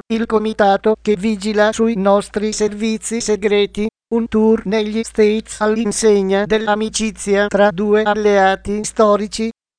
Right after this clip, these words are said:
Hanno fatto visitare a deputati e senatori il loro quartiere generale, confermando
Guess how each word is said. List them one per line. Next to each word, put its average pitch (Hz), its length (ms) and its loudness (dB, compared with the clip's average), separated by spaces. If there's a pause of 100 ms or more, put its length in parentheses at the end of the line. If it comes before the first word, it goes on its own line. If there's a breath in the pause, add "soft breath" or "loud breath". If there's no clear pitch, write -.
(100)
Hanno 208 320 2
fatto 202 460 -2
visitare 208 720 2
a 214 100 2
deputati 208 720 0
e 233 140 -2
senatori 214 720 0
il 226 140 -2
loro 208 320 4
quartiere 214 800 0
generale, 208 680 2 (100)
confermando 208 960 0